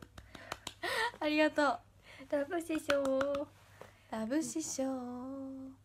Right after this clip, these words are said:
Speaker 2: あ、歌うまいよね。歌うまい。
Speaker 1: ほんま？
Speaker 2: うん。
Speaker 1: まりなちゃんもうまいで。
Speaker 2: 下手なんよ。持久力がない。体力がない。
Speaker 1: そうなんや。
Speaker 2: うん。そうなんよ。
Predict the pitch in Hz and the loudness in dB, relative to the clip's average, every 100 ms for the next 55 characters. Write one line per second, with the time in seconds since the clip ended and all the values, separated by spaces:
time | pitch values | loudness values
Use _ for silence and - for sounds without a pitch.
0 | - 233 220 359 269 269 226 202 202 233 | -8 -6 0 2 4 2 0 -4 -8 -12
1 | - - - - - - - - - - | -18 -20 -20 -20 -18 -16 -16 -20 -20 -12
2 | - - - - - - - - - 262 | -10 -10 -12 -18 -20 -20 -20 -20 -12 -6
3 | 247 240 233 220 240 - - - - - | -6 -4 -4 -6 -12 -20 -20 -20 -20 -14
4 | 254 247 262 294 - 226 220 - - - | -6 -4 -4 -6 -12 -10 -10 -14 -20 -20
5 | - 311 339 277 247 226 220 220 - - | -16 -6 -2 0 -2 -4 -4 -6 -16 -20
6 | - 233 247 214 196 214 - - - - | -16 -10 -6 -4 -6 -12 -16 -20 -20 -20
7 | - 254 220 202 - - - - - - | -14 -12 -12 -14 -20 -20 -20 -20 -20 -20
8 | - - - 254 262 302 269 220 214 208 | -20 -20 -8 -6 0 2 2 0 -4 -4
9 | 208 180 - - - - - 294 247 208 | -4 -6 -10 -20 -20 -12 2 2 2 -2
10 | 208 196 165 - - - 277 254 226 214 | -4 -4 -8 -12 -20 -6 -4 -2 0 0
11 | 208 214 220 240 - - 226 208 - - | -2 -6 -8 -12 -18 -10 -10 -10 -16 -20
12 | - - - - - - - - - - | -20 -20 -20 -20 -20 -20 -20 -20 -20 -20